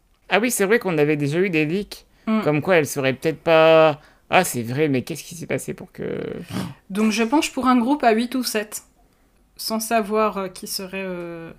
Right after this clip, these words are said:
Speaker 2: qui serait la quatrième personne en moins. Je penche pour un groupe à huit ou sept. Sept, huit, ça fait très J Y P.
Speaker 1: Un petit pronostic quand même pour la personne en moins ?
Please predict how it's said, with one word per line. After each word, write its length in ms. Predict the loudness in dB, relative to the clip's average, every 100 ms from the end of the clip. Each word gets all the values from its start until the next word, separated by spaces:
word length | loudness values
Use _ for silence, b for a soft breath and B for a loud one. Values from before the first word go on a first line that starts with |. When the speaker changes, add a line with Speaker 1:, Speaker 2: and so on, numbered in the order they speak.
| -20
Speaker 2:
qui 120 | -18
serait 320 | -14 -12 -8 -8
la 160 | -8
quatrième 500 | -10 -12 -12 -10 -8
personne 380 | -10 -10 -10 -8
en 80 | -6
moins. 320 | -6 -6 -10 b b b b b b b _ -8
Je 160 | -4
penche 340 | -4 -2 -4 -4
pour 160 | -4
un 80 | -4
groupe 220 | -4 -2
à 80 | -2
huit 200 | -2 -6
ou 80 | -8
sept. 380 | -6 -8 -8 -14 _ -20 -14
Sept, 460 | -12 -10 -6 -6 -6
huit, 240 | -8 -8
ça 180 | -8 -8
fait 160 | -8
très 260 | -8 -6 -8
J 120 | -4
Y 200 | -4 -6 -8
P. 160 | -12 -2
Speaker 1:
Un 160 | 0 0
petit 160 | -2
pronostic 500 | -4 0 0 0 -6 0
quand 80 |
même 200 | 2 2
pour 160 | 0 0
la 80 | -2
personne 320 | -2 -6 -6
en 60 | -4
moins ? 180 | -4